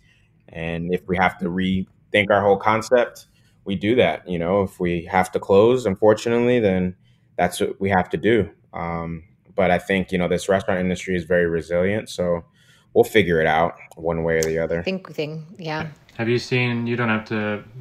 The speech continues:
Speaker 3: to s-, talk specifically about your restaurant, but have you seen that, um, landlords and, um,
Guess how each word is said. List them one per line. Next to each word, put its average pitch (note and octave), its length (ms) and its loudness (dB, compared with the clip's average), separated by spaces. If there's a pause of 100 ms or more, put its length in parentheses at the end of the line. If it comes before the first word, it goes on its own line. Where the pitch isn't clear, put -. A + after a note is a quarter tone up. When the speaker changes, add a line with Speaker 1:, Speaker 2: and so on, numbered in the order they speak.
(520)
Speaker 3:
to - 100 -8
s-, - 180 -12 (140)
talk G#2 200 -8
specifically G#2 540 -10
about G2 360 -10
your G#2 280 -6
restaurant, G2+ 440 -8
but G2 100 -8
have G2+ 120 -10
you G#2 60 -8
seen G#2+ 500 -6 (720)
that, G#2 240 -4
um, G2+ 520 -4 (200)
landlords G#2 580 -4
and, G2+ 460 -10
um, G2 560 -10